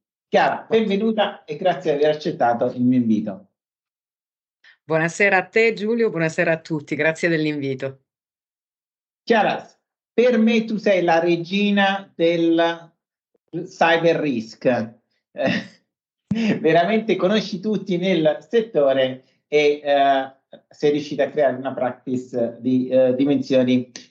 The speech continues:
Speaker 1: elevate. Ma per chi non avesse dimestichezza con le polizze assicurative cyber, in poche parole, puoi riassumere che tipologia di danni coprono,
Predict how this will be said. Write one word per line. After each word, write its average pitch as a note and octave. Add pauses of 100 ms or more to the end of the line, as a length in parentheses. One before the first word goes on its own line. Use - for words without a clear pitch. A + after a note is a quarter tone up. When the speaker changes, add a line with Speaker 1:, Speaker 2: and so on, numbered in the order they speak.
Speaker 1:
elevate. B2+
Ma E3
per A3
chi C#4
non A#3+
avesse F#3+
dimestichezza E3+
con F3+ (180)
le C#3
polizze D#3+
assicurative D3 (400)
cyber, A#2+ (260)
in F3
poche A#3
parole, A#2 (580)
puoi A3
riassumere D#3
che F#3
tipologia G3+
di E3
danni C#3
coprono, F#3+